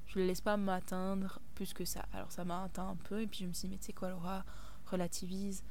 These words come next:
t'es dans un bête d'appartement, t'as ton, ton appartement seul, meuf, seul, t'as, ton salon il est littéralement dans les arbres, en plein Bruxelles.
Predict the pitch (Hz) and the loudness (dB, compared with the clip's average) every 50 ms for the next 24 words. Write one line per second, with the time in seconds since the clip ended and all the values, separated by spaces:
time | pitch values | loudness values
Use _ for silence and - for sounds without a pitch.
0 | - - - - - - - 175 175 170 165 175 180 180 180 180 175 185 185 180 | -2 -4 -4 -4 -2 -2 0 2 2 2 2 2 0 0 0 0 0 0 0 0
1 | 185 170 - - - 180 180 180 214 175 180 180 185 185 - - - - - - | 0 0 0 0 0 0 2 2 2 2 2 0 0 -2 -2 -2 -2 -2 -2 -2
2 | - - 175 - - - - - - - 180 180 175 - - - - - - 190 | -2 -2 -2 -2 -2 -2 -4 -4 -4 -2 -2 -2 -2 -2 -2 -2 -2 -2 0 0
3 | 196 226 226 - 233 - - 254 240 247 240 - - - 233 247 262 262 233 196 | 0 0 0 0 -2 -2 0 0 0 0 0 0 2 2 2 2 2 2 2 2
4 | 180 170 175 185 175 - - - - - - - - - - - - 220 240 240 | 2 2 0 -2 -2 -2 -4 -2 -2 -4 -4 -4 -4 -4 -2 0 2 2 4 4
5 | 220 190 - - - - - - - - 196 180 180 - - 190 208 240 247 214 | 2 2 0 -2 -2 -2 -2 -2 -2 0 0 0 2 2 2 2 2 2 2 2
6 | 180 165 180 185 190 220 - - 220 196 202 196 185 190 208 233 220 196 170 170 | 2 0 0 0 0 0 0 0 0 0 0 2 2 2 2 2 2 0 0 0
7 | 175 180 175 170 175 175 170 190 196 185 180 190 - - - - - - - - | 0 -2 0 0 2 2 2 2 2 0 0 0 0 -2 -2 -2 -2 -2 -2 -2
8 | - - - - - - - - 185 - 214 208 208 - - 185 - - 180 175 | -2 -2 -2 -2 -2 0 2 2 2 4 4 4 4 2 0 0 0 0 0 0
9 | 175 | 0